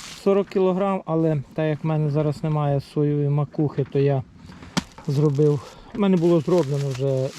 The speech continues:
десять кілограм зараз, а ще десь в четвер дороблю ще тридцять. А це каченятам. І також кумі, живина і сальці від компанії Vita. Вони також,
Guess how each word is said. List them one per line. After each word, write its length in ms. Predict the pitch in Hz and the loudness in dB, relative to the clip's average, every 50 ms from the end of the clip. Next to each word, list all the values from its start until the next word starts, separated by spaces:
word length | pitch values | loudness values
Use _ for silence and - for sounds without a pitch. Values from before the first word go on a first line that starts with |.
| 139 147 | -4 -2
десять 280 | 175 180 - - 160 - - | -2 -2 -2 -6 -12 -8 -4
кілограм 400 | 180 180 175 170 175 170 165 151 | 0 0 2 2 0 0 -2 -2
зараз, 460 | 156 196 214 208 214 196 - - - - 139 | -2 -2 -2 -2 -4 -4 -6 -8 -8 -6 -8
а 20 | |
ще 340 | - - - 165 175 185 185 - - - - - - - - - - _ _ _ - | -6 -4 -2 -2 -2 -2 -2 -4 -10 -20 -20 -20 -20 -20 -20 -20 -20 _ _ _ -6
десь 260 | 160 151 143 151 135 | -4 0 0 0 0
в 100 | - - | -2 -6
четвер 560 | - - 147 - - 151 160 160 160 160 147 139 | -6 -6 -6 -4 -2 -2 0 0 0 0 -2 -4
дороблю 500 | 131 135 143 135 147 143 135 139 139 135 | -4 -4 -2 -2 -2 -2 -2 -4 -6 -6
ще 160 | - - 135 | -6 -8 -8
тридцять. 560 | - - 127 123 113 - - 120 117 - - | -6 -6 -6 -6 -6 -6 -8 -8 -8 -6 -8
А 60 | 139 | -8
це 180 | - - 185 175 | -4 -2 -2 -2
каченятам. 840 | - - 160 - - 170 165 151 143 131 120 113 - - 113 110 113 - - - - - - - - - - 202 196 | -2 -2 -4 -4 -2 0 0 2 0 0 -2 -6 -8 -10 -10 -10 -10 -10 -12 -16 -16 -16 -14 -14 -14 -8 -2 0 2
І 180 | 196 196 180 143 - - - - - - | 2 2 0 -2 -6 -14 -20 -14 -8 -6
також 500 | 151 - - - 160 160 151 143 - - - - - - | -6 -6 -4 -2 0 0 0 -2 -4 -10 -10 -8 -4 -2
кумі, 420 | 156 156 156 170 175 185 190 - - - - - _ _ - - - - - - - - - - - - - - _ - | 0 0 2 2 2 2 0 0 -4 -6 -12 -12 _ _ -20 -18 -18 -16 -16 -16 -18 -18 -20 -20 -20 -20 -20 -16 _ -4
живина 680 | 151 123 139 151 143 156 156 160 175 185 190 185 180 147 - - - - - | -2 0 2 2 2 2 2 2 2 0 0 -2 -2 -2 -2 -2 -2 -2 -4
і 40 | 151 | -8
сальці 640 | 160 - - - - 151 135 135 139 - - - - 123 120 - - - - - - - | -6 -6 -6 -4 -4 -4 -4 -4 -6 -6 -4 -4 -4 -4 -4 -6 -8 -10 -12 -10 -8 -8
від 100 | 139 - | -8 -6
компанії 640 | - - 147 147 143 - 151 151 147 147 147 147 | -4 -2 0 0 0 0 0 0 0 0 0 0
Vita. 480 | 143 143 143 175 202 202 - - 214 214 - - - - - - - - - - - - - - - - - - - - - | 0 0 0 -2 -2 -2 -2 -2 -2 -2 -2 -4 -6 -6 -6 -6 -6 -6 -6 -6 -6 -8 -14 -18 -20 -12 -4 -4 -4 -2 -2
Вони 220 | 156 156 151 156 147 | -2 0 0 0 0
також, 460 | - - - - - - 160 156 | 0 -2 -4 -2 0 2 2 2